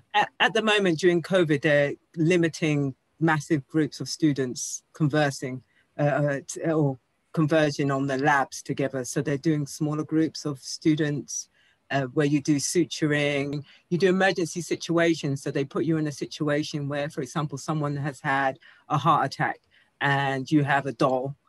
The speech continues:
and you have to basically go through the guidelines of how you deal with someone and how, what medici-, what medications you should give them. Like,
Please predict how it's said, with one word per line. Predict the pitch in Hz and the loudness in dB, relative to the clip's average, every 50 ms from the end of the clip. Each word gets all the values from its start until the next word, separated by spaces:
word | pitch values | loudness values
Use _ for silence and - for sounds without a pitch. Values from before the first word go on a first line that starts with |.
| _ _ _ _ - - | _ _ _ _ -4 0
and | 143 143 | 0 2
you | 143 143 | 2 2
have | 127 139 147 - | 0 0 -2 -2
to | - 151 | -2 -4
basically | - 151 143 143 135 - 135 - - - 143 139 | 0 0 0 0 0 -4 -6 -6 -4 -2 -2 -2
go | 127 - 151 143 135 | 0 0 0 0 0
through | - - 156 139 127 | 0 -2 -4 -2 -2
the | 135 127 | -4 -2
guidelines | - 147 135 139 135 120 123 123 123 123 120 127 120 110 - - _ _ _ _ _ _ _ _ _ _ - - - - | 0 0 2 2 0 -2 -4 -6 -6 -6 -8 -10 -12 -14 -16 -20 _ _ _ _ _ _ _ _ _ _ -12 -12 -12 -8
of | - 131 131 127 113 | -4 -2 -2 -2 -4
how | - - 160 147 131 135 | -4 0 2 2 4 2
you | 135 127 143 139 131 | 2 2 0 0 0
deal | 113 151 147 135 | 2 0 0 0
with | 127 131 123 | 0 -2 -6
someone | - - 123 123 123 127 127 127 120 - _ - - _ _ _ - - | -4 -4 -4 -4 -4 -4 -6 -6 -6 -12 _ -20 -20 _ _ _ -6 -4
and | 139 135 | -2 -2
how, | 135 139 151 143 | 0 0 0 2
what | 147 156 151 - | 4 2 2 2
medici-, | 139 147 143 - 139 127 - - - _ _ - | 0 -2 0 -2 -4 -6 -6 -8 -10 _ _ -10
what | 123 143 151 - 147 160 135 | -4 -4 -2 0 0 0 2
medications | 143 139 139 131 - 165 139 135 - - 131 120 123 113 - - | 2 0 -2 -2 0 0 0 0 -2 -4 -6 -6 -6 -8 -8 -10
you | 135 | -10
should | - - 135 - | -8 -8 -6 -4
give | - 131 120 - | -2 -4 -2 -2
them. | 135 123 123 | -6 -4 -4
Like, | 120 123 117 - - - | -6 -8 -10 -12 -16 -18